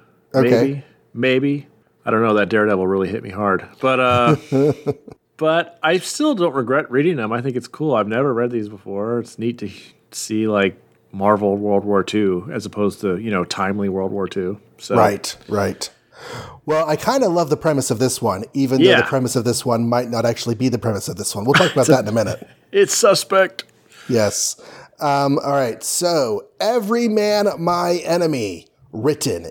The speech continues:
Speaker 1: in rage by Stan Lee, penciled in panic by Dick Ayers, delineated in despair by John Tartaglione, and lettered in the office by Sam Rosen. <laughs> Suddenly receiving urgent orders to return to their base in Britain,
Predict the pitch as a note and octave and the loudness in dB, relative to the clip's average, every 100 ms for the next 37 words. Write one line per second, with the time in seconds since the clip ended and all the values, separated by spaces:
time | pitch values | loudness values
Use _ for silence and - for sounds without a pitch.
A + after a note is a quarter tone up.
0 | - C#3+ A#2+ F#2+ B2 C3+ G2+ F2 E2+ - | 0 2 2 0 0 2 0 -4 -8 -2
1 | G#2+ G2+ - - A2+ F2+ G2+ B2 F#2+ E2 | 0 0 0 0 0 -2 -2 -2 -2 -8
2 | - - - - A3+ E3+ D3+ G#2 A2 A2 | -20 -20 -18 0 2 4 4 4 2 -4
3 | - F3+ C4+ C3+ A2 - - - - C#3+ | -2 2 2 2 -2 -12 -18 -14 0 2
4 | B2+ F#3 - F3+ B2+ G#2 G3+ - - - | 2 0 4 4 2 -2 -4 -6 -10 -20
5 | - - B2 B2 C#3+ C#3 C3+ A#2+ A#2+ B2+ | -20 -4 -2 0 0 2 2 2 0 -2
6 | - - D3 B2 - - - C#3+ B2 G2+ | -6 -4 0 0 0 0 2 2 2 -2
7 | - - _ - B2+ B2 D3 B2+ A#2+ C3+ | -8 -18 _ -2 -2 0 0 0 0 -2
8 | - C3+ A#2 B2 A#2 G2+ F2 _ _ _ | -2 -2 0 0 0 0 -6 _ _ _
9 | _ C#3 D#3 A#3+ G#3 D3 A#2+ A#2 - F2 | _ -2 0 2 0 0 2 2 0 -4
10 | - - - _ G#2+ A2 B2 A2 G#2 G2 | -6 -6 -8 _ -4 -2 0 0 0 0
11 | - - - - - - - - - A3 | 0 0 -2 -12 -18 -20 -20 -10 -2 0
12 | G#3+ A#3 G#3 F3 - F3+ F3+ E3+ E3 F#3 | 2 0 0 0 0 0 2 0 0 0
13 | D#3 E3 F3+ F#3 E3+ - D3+ D3 - G3 | 0 0 2 2 2 0 -2 -2 -2 -2
14 | F#3+ D#3+ C#3+ B2 D#3+ G3+ - C#3 A#2+ D#3+ | 0 2 2 2 0 0 0 0 0 -2
15 | G3+ B2 G#2 | -2 -4 -8